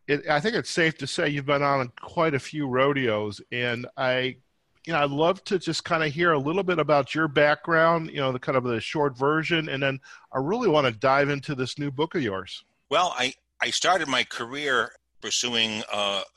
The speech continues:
Speaker 2: a religious studies degree and philosophy degree. I was gonna be a priest. Growing up in, uh, the Catholic Church in the, uh, fifties and sixties, uh,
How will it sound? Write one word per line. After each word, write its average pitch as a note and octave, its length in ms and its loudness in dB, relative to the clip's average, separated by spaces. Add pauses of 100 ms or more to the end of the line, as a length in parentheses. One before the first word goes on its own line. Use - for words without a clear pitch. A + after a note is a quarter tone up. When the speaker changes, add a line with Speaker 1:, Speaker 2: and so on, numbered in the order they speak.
Speaker 2:
a F#2+ 40 -12
religious G#2 280 -6
studies B2 360 0
degree G2+ 280 -4
and F#2+ 100 -4
philosophy G#2 460 -2
degree. F#2 240 -4
I F#2 60 -2
was F2+ 100 -10
gonna G#2 160 -4
be G2+ 120 -4
a - 100 -12
priest. - 400 -4 (240)
Growing A2+ 280 0
up A#2 180 0
in, G#2 180 -4 (140)
uh, G#2 200 -4 (100)
the G#2 80 -16
Catholic A2+ 320 -4
Church A#2 320 0
in G2+ 120 -2
the, G2 240 -4
uh, F#2+ 80 -2
fifties G#2+ 400 -4
and G2 80 -2
sixties, A#2 520 -2
uh, F#2+ 160 0